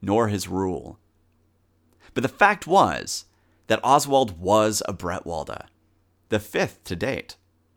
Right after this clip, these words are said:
And we're told, unsurprisingly,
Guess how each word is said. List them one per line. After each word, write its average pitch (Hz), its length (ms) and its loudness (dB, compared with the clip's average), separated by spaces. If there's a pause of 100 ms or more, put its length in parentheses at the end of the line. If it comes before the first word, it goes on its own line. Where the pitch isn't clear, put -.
(840)
And 123 120 2
we're 131 100 4
told, 127 640 -2
unsurprisingly, 78 1000 -6